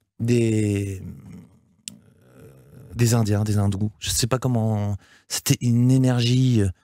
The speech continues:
une énergie, c'est, c'est, c'est, c'est pas, c'est, c'est, c'est pas tangible, c'est pas palp-, je serais incapable de déc-, mais,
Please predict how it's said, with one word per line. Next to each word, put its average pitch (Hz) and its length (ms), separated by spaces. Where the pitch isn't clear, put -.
une 117 400
énergie, 123 800
c'est, - 840
c'est, 101 200
c'est, - 160
c'est - 240
pas, - 180
c'est, - 240
c'est, - 240
c'est - 160
pas 120 120
tangible, 123 440
c'est - 120
pas 127 120
palp-, 117 240
je - 80
serais 107 180
incapable 120 420
de 107 60
déc-, 104 260
mais, 113 260